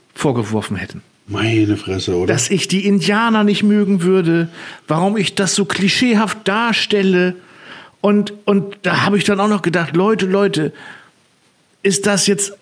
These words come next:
Speaker 1: ist das ein Ergebnis der Diskussion, dass unsere Kinder auch nicht mehr Cowboy und Indianer spielen sollen zu Fasching oder ähnliches?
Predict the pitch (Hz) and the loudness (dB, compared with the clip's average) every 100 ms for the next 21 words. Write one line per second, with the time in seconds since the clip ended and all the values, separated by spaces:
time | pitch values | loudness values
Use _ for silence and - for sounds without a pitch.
0 | - 180 - 190 170 180 165 131 208 - | -10 -6 -2 -2 0 0 0 0 0 0
1 | - 202 170 - 160 190 202 175 156 151 | 0 2 0 0 2 2 2 0 0 0
2 | 220 214 196 151 - 160 175 156 - - | 2 2 2 0 -2 0 2 0 -2 -2
3 | 185 165 156 127 143 214 196 220 202 196 | 0 2 0 2 2 0 0 0 2 2
4 | 214 214 208 - 196 - 226 202 156 170 | 2 2 0 0 0 0 2 2 2 2
5 | 220 202 240 214 | 2 2 -2 -4